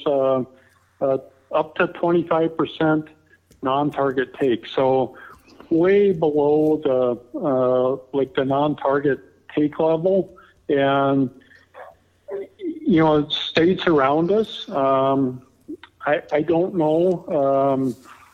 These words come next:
un-, until we actually opened it, um, uh, teal season here. Um, uh, we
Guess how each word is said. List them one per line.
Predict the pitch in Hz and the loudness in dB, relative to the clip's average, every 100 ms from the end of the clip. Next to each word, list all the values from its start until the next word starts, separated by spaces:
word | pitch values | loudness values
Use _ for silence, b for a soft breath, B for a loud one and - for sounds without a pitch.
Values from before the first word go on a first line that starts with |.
| B 156 | B -2
un-, | 151 - | -2 -2
until | 190 131 180 180 | -4 -2 2 2
we | 165 | 4
actually | 165 160 - | 2 0 0
opened | 131 170 170 185 | 2 2 0 0
it, | 196 214 - - | 0 0 -4 -6
um, | 156 135 135 135 131 127 - B B B _ | -2 0 2 2 0 -2 -4 B B B _
uh, | 147 135 | -2 -2
teal | - 175 175 | 0 0 0
season | - 175 180 151 | 0 0 0 0
here. | 165 180 185 214 - | 2 2 2 0 -2
Um, | 139 131 131 131 123 - B B B B - | -2 0 2 0 -2 -6 B B B B -4
uh, | 143 | 0
we | 151 156 | 2 0